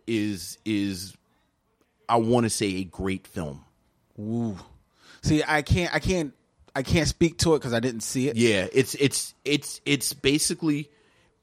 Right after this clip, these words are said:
Speaker 1: it's, it's The Lion in Winter,
Speaker 2: Mm.
Speaker 1: but for Rocky.
Speaker 2: Mm-hmm.
Speaker 1: So, like, Rocky is old. Like, it's, it's, it, he's just old.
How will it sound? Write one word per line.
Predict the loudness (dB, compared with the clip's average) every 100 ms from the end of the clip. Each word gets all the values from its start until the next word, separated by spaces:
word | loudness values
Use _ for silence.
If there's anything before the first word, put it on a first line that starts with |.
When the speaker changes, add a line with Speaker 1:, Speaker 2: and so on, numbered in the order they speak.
| _ _
Speaker 1:
it's, | 0 0 0
it's | 0 0
The | 0
Lion | 0 2 0 2
in | 2 2
Winter, | 0 -2 -10 _ _ _ -6
Speaker 2:
Mm. | -2 0 -2 -8
Speaker 1:
but | -2 -2 0
for | 0
Rocky. | 2 0 -2 -20 _ _ _ _
Speaker 2:
Mm-hmm. | -8 -6 -4 -6 -6
Speaker 1:
So, | 0
like, | 2 2
Rocky | 2 2 2 -4
is | -6 -6 0
old. | 2 4
Like, | 2 0
it's, | -6 -4
it's, | -6 -6 -12 -4
it, | -4 -2
he's | -2
just | 2 2
old. | 4 2 0 -6